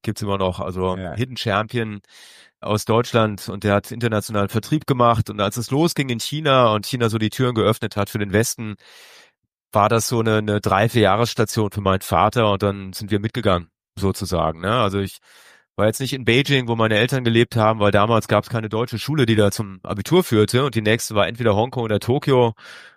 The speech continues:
Speaker 1: also nicht ganz um die Ecke, aber auch nicht ganz so weit weg wie Deutschland und da habe ich gesagt, Mensch, also tolle Opportunity, da gehe ich mal mit. Also ich war da sehr,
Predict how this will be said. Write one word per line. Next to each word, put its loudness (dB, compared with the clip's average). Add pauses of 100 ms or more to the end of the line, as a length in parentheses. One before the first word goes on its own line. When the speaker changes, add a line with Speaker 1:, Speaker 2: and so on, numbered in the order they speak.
(140)
Speaker 1:
also -4
nicht -4
ganz 0
um -10
die 4
Ecke, 2
aber 6
auch 2
nicht -6
ganz 0
so 0
weit 2
weg 0
wie 0
Deutschland 0
und -8
da 0
habe -2
ich -12
gesagt, -10
Mensch, -10
also -12
tolle -2
Opportunity, -4 (600)
da 2
gehe 4
ich 0
mal 2
mit. 2
Also 2
ich -4
war 4
da 4
sehr, 0